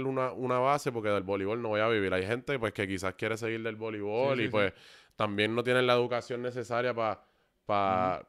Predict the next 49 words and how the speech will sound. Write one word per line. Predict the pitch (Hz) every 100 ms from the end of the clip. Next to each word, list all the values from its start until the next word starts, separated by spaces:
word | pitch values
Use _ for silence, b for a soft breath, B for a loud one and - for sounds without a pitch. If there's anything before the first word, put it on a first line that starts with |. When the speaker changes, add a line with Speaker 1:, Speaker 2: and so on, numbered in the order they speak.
| _
Speaker 1:
pues, | 107 -
quizás | 101 104 110 101 69 -
hacer | 110 104 110
otra | 117 117
cosa, | 107 123 120 95
¿me | 92
entiendes? | 90 110 104 90 - b b
Y | 101 98
quieren | 95 101 107
seguir | 117 110
en |
el | 107
voleibol, | 98 98 92 131 143
pero | 98 92
yo, | 107 147
a |
diferencia, | 131 117 101 127 - 123
pues, | 107 87 b b b b b _ _ _
¿verdad? | 98 92 117 135
Desde | 113
chiquito, | - 98 117 131 127
los | 101
valores | 92 92 120 135 113
me | 104
inculcaron | 98 90 107 131 139
que | 104
hay |
que | 113
tener | 117 123
educación. | 127 123 117 95 87 82 _
Y, | - 90
pues, | 90 85 76 - _ _ 95
yo | 95
pienso | 95 101 127
que | 123 113 95 90
eso | 87 -
es |
lo | 120
que | 131
voy | 131
a |
hacer, | 120 110 95 87 b b b b b
meterle | 92 87 92 104
a | 113 139
eso, | 143 131 110
meterle | 92 95 101
a |
la | 110
maestría, | 117 113 - 135 147 131 120